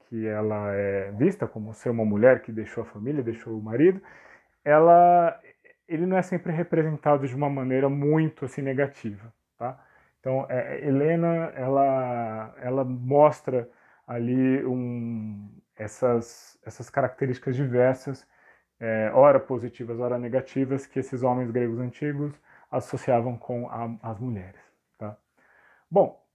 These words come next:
ah, vale aqui, é, mencionar o, a irmã de, de, de Helena,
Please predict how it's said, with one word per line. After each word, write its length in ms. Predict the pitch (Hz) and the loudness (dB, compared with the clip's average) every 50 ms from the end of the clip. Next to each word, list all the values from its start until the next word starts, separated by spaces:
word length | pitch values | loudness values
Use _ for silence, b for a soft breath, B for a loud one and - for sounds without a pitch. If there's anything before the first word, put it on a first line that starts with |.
| _ _ _ | _ _ _
ah, 840 | 143 151 160 160 160 165 165 165 165 165 165 160 160 156 160 156 160 | -4 0 0 2 2 2 2 2 2 2 0 0 0 0 0 -2 -2
vale 280 | 151 143 185 226 254 262 | 2 2 4 4 4 2
aqui, 180 | - - 214 | 0 0 -2
é, 360 | 185 156 175 147 139 139 135 135 | -2 0 -2 0 0 0 0 0
mencionar 540 | 135 135 131 127 - 139 127 131 143 151 | 0 -2 -4 -4 -6 -4 0 2 4 4
o, 220 | 156 156 165 165 151 | 4 2 2 4 4
a 120 | 135 143 | 6 6
irmã 460 | 156 151 143 135 143 165 208 214 180 | 6 4 4 6 6 8 10 10 8
de, 540 | 143 123 113 120 123 117 113 110 107 107 104 107 101 - _ _ _ _ _ - | 8 6 6 6 8 8 6 6 4 2 -2 -6 -10 -18 _ _ _ _ _ -20
de, 400 | 117 92 107 110 107 107 107 104 | -18 -14 -12 -10 -8 -8 -8 -10
de 160 | 104 110 120 | -8 -4 -4
Helena, 580 | 113 113 120 135 156 170 156 123 110 104 113 | -2 2 4 4 4 4 4 2 0 -2 -6